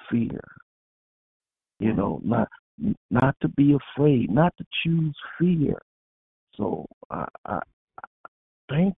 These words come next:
you. You, you reminded me that I could choose faith over fear, and, and, and in my waiting period, continue to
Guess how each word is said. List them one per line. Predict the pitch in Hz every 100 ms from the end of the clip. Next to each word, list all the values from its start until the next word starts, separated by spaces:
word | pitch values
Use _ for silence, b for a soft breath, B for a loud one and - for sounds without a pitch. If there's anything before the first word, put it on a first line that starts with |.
| -
you. | 120 73 - _ _ -
You, | 110 120 -
you | 120
reminded | 127 147 147 160 226 247 - -
me | 90 - _ _ _ _ _ _ _ -
that | 127
I | 113 107 -
could | - - -
choose | 139 151 151 - - _ _ _ -
faith | - - 151 - _ _ _ _ _ _ _
over | - 135 - - -
fear, | - 95 90
and, | - - - B B _ 127
and, | 123 -
and | 117 117 -
in | 165 160
my | 151 139 131
waiting | 123 160 185 147 131 -
period, | 135 139 156 - - _ _ _ _ -
continue | 127 123 - - 185 190 147 131 135 -
to | 104